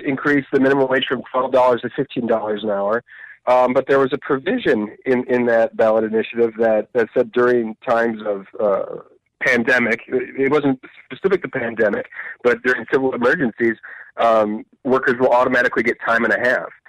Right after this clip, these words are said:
So that means by, by next month, that twelve dollar minimum wage, which will be increasing, you know, soon, um, is gonna immediately go to eighteen dollars an hour. And a lot of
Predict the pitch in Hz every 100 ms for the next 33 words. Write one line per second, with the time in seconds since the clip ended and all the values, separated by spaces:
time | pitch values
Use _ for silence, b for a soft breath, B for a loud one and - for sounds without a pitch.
0 | B - 123 127 131 117 - 120 117 113
1 | - 120 123 139 - 135 117 120 120 -
2 | 117 - 143 135 139 123 120 113 110 110
3 | 101 104 - 117 113 101 107 107 - 113
4 | 107 104 101 - 110 98 - 139 127 120
5 | B B B 123 120 131 123 131 127 127
6 | 135 190 147 117 117 117 113 123 135 -
7 | 165 165 123 98 92 87 - _ 107 98
8 | 95 90 98 B B B 117 117 117 120
9 | 123 131